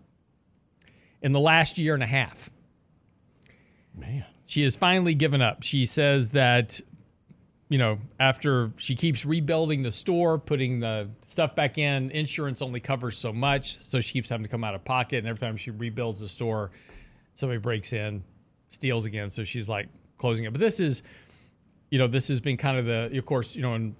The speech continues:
Speaker 1: Portland, Oregon, this was kind of ground zero for a lot of the Antifa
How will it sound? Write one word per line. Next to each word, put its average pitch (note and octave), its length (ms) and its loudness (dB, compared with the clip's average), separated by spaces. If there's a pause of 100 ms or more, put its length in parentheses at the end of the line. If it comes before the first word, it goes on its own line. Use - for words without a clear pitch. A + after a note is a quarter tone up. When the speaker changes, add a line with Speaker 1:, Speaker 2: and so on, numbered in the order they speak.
Speaker 1:
Portland, C3+ 320 0
Oregon, B2 380 0
this A2+ 180 -4
was A#2 140 -4
kind B2 240 -4
of G#2 120 -6
ground A#2+ 400 -2
zero A#2 540 0
for A#2 240 -4
a A2 80 -2
lot A#2 300 0
of G2+ 100 -6
the A2 300 -2 (880)
Antifa C3 880 -2